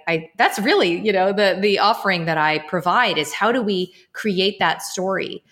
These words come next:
um, of meaning happening here, of this being something that's, that's purposeful for your experience with no carve outs, right? So in my universe, nothing is random,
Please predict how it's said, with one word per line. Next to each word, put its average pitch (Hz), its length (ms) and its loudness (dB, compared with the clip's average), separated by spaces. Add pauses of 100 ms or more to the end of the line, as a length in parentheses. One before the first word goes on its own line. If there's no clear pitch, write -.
(220)
um, 160 480 0
of 175 180 0
meaning 190 400 0
happening 170 500 -4
here, 139 480 -10
of 165 200 -2
this 202 200 0
being 170 400 -4
something 196 380 -4
that's, 160 300 -6
that's 160 500 -6
purposeful 185 680 -6 (100)
for 180 100 -4
your 160 180 -2
experience 190 500 -4 (240)
with 226 260 0
no 208 560 4 (200)
carve 208 300 0
outs, - 440 -4 (340)
right? 196 240 2
So 202 140 0
in 196 100 2
my 220 140 4
universe, 233 640 0
nothing 220 480 0
is 170 180 -2
random, 143 360 -4